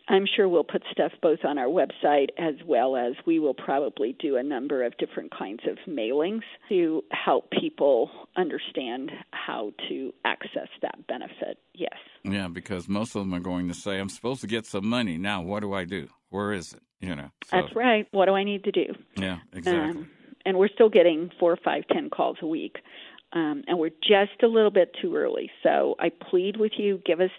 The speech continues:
Speaker 1: till somewhere around July the first, and then we should have some guidance from the state as to exactly how to apply for that and what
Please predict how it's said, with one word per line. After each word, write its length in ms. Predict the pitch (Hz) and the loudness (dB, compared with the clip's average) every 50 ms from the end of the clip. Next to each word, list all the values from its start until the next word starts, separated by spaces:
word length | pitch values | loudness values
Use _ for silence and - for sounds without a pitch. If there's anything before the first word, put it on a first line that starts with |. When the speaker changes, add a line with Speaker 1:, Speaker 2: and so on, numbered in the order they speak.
| - | -4
Speaker 1:
till 160 | - 170 160 - - - | -2 -2 -2 -4 -4 -4
somewhere 480 | 175 160 160 165 170 165 170 170 - - - | -4 -2 0 0 0 0 0 -2 -6 -12 -10
around 360 | - 151 156 165 156 151 165 - | -8 -4 -2 -2 -2 -4 -4 -4
July 260 | - - - - - | -2 0 0 0 0
the 120 | - - - - - | -2 -6 -12 -10 -4
first, 540 | - - 92 - 262 - - - - - - - _ _ _ _ - | -4 -2 -2 -2 -2 -4 -6 -10 -10 -12 -14 -18 _ _ _ _ -4
and 320 | - 185 165 165 165 170 175 | 0 2 2 2 2 2 4
then 460 | 170 165 165 160 160 160 160 156 156 | 4 4 4 4 2 2 0 0 0
we 180 | 170 170 160 165 - - | 0 0 0 0 0 0
should 160 | - 165 160 - | 2 2 2 2
have 220 | 170 - - 170 156 - | 0 0 -2 -2 -2 -4
some 120 | - - - | -8 -6 -2
guidance 400 | - - - 143 - 160 156 - - - | -2 -2 -2 -2 -4 -8 -10 -10 -10 -8
from 160 | - 160 147 | -8 -8 -8
the 100 | - - - - - | -8 -10 -12 -10 -6
state 320 | - - - 156 220 - - - - - - - - - - _ - | -4 -2 -2 -2 -4 -6 -10 -16 -20 -20 -20 -20 -20 -20 -20 _ -4
as 280 | - 175 160 156 160 160 - - - - - - | -2 0 0 0 -2 -4 -6 -10 -10 -6 -4 -2
to 220 | 170 160 156 143 | 0 0 0 0
exactly 920 | 135 - - - - - - - - - - - - 92 95 - - - - | -2 -2 -4 -4 -2 -2 -2 -2 -4 -6 -6 -4 -4 -4 -6 -6 -8 -10 -8
how 420 | - - - - - - 127 143 147 - - - | -6 -4 -2 -2 0 0 0 -2 -4 -6 -8 -6
to 360 | - 139 123 117 101 92 - - - | -6 -6 -6 -6 -6 -8 -8 -10 -12
apply 380 | - - - 131 - 180 196 208 - - | -16 -14 -6 -2 2 2 2 2 0 -2
for 80 | 196 190 | -4 -2
that 320 | 185 156 156 160 151 - - - - | -2 -2 -2 -2 -4 -6 -10 -14 -12
and 200 | 160 156 156 156 | -10 -10 -6 -4
what 180 | 151 135 - | -2 -2 -2